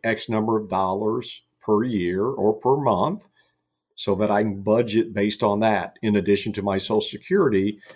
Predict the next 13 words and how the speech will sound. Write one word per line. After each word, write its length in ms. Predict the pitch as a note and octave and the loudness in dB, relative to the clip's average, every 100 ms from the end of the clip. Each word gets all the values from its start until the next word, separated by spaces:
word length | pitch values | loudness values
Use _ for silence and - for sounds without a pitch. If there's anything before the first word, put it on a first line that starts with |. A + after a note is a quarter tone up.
| _ - | _ -4
that 140 | G#2 | -2
I'm 160 | G2+ G2+ | 0 -2
entitled 640 | F#2+ - A2 A2 G#2+ G#2+ - | -4 -2 0 2 0 -2 0
to 320 | G#2 G2 - | 0 2 0
at 220 | G#2 G2+ | -2 0
whatever 520 | G2+ G#2 G#2 G#2 G2+ | 0 2 2 2 2
age 280 | F#2 F#2+ F#2+ - | 2 0 -2 -6
I 60 | G2+ | -6
want 280 | F#2 G2+ A2+ | -4 -4 -4
to 80 | |
start 540 | - - F2+ F#2+ G2+ - | -6 -2 -2 -2 -6 -4
taking 400 | F#3 G3+ G#2+ D#2 | -2 -2 -4 -10
it?" 180 | - | -12